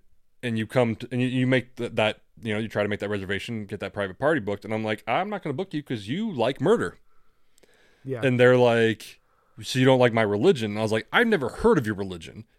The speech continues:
Speaker 1: All I know is that you people like murder." So
Speaker 2: Yeah, I mean, the government does have classifications for religion, though, and whether the government acknowledges it as a religion, that was the whole Christian Science issue, is that what separates a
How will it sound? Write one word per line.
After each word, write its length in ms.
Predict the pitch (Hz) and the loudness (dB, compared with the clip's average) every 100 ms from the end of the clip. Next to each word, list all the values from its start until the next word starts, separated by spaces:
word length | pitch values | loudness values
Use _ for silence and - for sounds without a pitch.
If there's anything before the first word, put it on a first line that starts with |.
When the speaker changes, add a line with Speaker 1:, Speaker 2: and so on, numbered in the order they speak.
| _ _ - | _ _ 6
Speaker 1:
All 200 | 170 208 | 8 8
I 120 | 220 | 8
know 320 | 175 120 123 | 6 6 6
is 100 | 131 | 6
that 200 | 120 113 | 4 4
you 160 | 110 214 | 2 2
people 360 | - 147 143 131 | 4 4 6 6
like 240 | 131 113 | 6 4
murder." 580 | 120 131 196 107 67 - _ _ _ _ _ _ _ _ | 4 8 10 8 2 -12 _ _ _ _ _ _ _ _
So 320 | - - 131 127 | -12 4 6 6
Speaker 2:
Yeah, 220 | 202 185 - | 4 0 -2
I 100 | 202 | 2
mean, 260 | 190 170 - 165 | 2 2 -6 -2
the 160 | 170 | -2
government 500 | 156 220 220 175 131 | 2 0 0 -4 -4
does 260 | 160 156 139 | -4 -4 -4
have 260 | 151 135 | -8 -10
classifications 800 | - 139 131 127 - 131 127 123 | -8 -8 -8 -12 -12 -12 -12 -16
for 240 | - 131 131 | -10 -8 -4
religion, 520 | 131 127 135 135 139 | -4 -4 -6 -6 -6
though, 200 | 135 135 | -6 -6
and 100 | 120 | -6
whether 220 | 127 127 | -8 -8
the 80 | 120 | -10
government 400 | 110 120 120 120 | -10 -10 -10 -12
acknowledges 680 | 107 113 107 131 143 156 147 | -12 -10 -4 -2 -2 -4 -4
it 180 | 156 139 _ | -4 -6 _
as 400 | 135 139 131 - | -8 -8 -10 -18
a 120 | 147 139 | -12 -6
religion, 420 | 143 147 143 151 | -4 -4 -4 -6
that 120 | 139 | -6
was 80 | 131 | -6
the 100 | 131 | -6
whole 140 | 139 | -6
Christian 360 | - 135 - 107 | -8 -12 -12 -12
Science 500 | 131 135 107 - - | -8 -8 -10 -14 -18
issue, 400 | 113 - 90 90 | -18 -18 -20 -16
is 160 | 117 107 | -14 -12
that 200 | 117 110 117 | -12 -12 -14
what 340 | 117 139 - | -10 -10 -8
separates 480 | - 135 131 120 | -10 -6 -8 -8
a 80 | - | -12